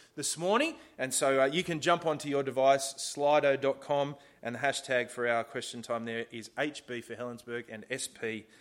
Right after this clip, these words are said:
for Stanwell Park, H B S P. I'm gonna pray, then we'll have a look together at two Corinthians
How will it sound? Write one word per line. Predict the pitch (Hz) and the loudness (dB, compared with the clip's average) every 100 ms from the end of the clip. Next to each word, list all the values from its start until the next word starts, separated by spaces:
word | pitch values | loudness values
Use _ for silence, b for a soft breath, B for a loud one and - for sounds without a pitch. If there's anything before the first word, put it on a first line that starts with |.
| b b | b b
for | 113 | -10
Stanwell | - 113 107 101 | -8 -6 -6 -8
Park, | - 104 - 113 | -6 -6 -6 -8
H | 120 - - | -8 -8 -10
B | 104 101 | -10 -10
S | 104 - | -12 -14
P. | - 107 98 | -12 -10 -8
I'm | 139 | -8
gonna | 117 | -8
pray, | - 143 226 277 B B | -2 2 2 0 B B
then | 131 | -8
we'll | 120 | -4
have | 117 | -4
a | 110 | -4
look | 113 | -6
together | 117 113 113 - | -8 -6 -6 -4
at | 127 | -4
two | - 202 | -2 -4
Corinthians | 170 151 131 131 131 123 | -2 -2 -2 -4 -4 -4